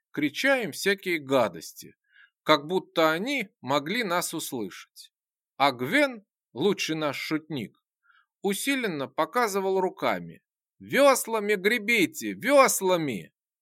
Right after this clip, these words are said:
А мы все смеялись его не самой замысловатой шутки. Выбравшись из трюма,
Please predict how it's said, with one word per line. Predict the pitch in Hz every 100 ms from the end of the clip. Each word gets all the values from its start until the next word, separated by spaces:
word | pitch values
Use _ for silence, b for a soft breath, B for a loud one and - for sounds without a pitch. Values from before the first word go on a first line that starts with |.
| _
А | - 165
мы | 233 302
все | - - 240
смеялись | - 226 202 156 113 87 80 - - _ _ _ _
его | 107 165 165
не | 156
самой | 135 240 262 226
замысловатой | 156 135 127 127 127 139 143 131
шутки. | 123 110 85 - - - _ _ _ b b b _
Выбравшись | - 226 226 170 - 151 151
из | 131
трюма, | - 269 254 113 -